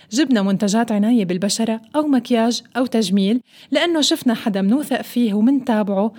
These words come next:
ومنحب طريقة حياته بيستعملها، مو لأننا اقتنعنا بالمنتج، لا، لمجرد إنه عاجبنا نمط حياة هذا الشخص. لهيك نحن من جوا منحب نعمل الشي يلي عم يعمله.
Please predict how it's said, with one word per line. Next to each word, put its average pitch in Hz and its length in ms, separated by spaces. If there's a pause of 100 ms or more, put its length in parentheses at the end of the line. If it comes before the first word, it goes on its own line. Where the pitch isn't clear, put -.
(160)
ومنحب 208 340
طريقة 247 440
حياته 202 380
بيستعملها، 196 640 (340)
مو 233 120
لأننا 277 340
اقتنعنا 226 360
بالمنتج، 214 560 (300)
لا، 254 220 (480)
لمجرد 226 580
إنه 208 140
عاجبنا 202 440
نمط 254 260
حياة 226 360
هذا 247 180
الشخص. - 520 (500)
لهيك 285 480 (240)
نحن 277 260
من 220 80
جوا 277 300
منحب 214 460
نعمل 254 360
الشي 233 480
يلي 202 140
عم 202 180
يعمله. 190 400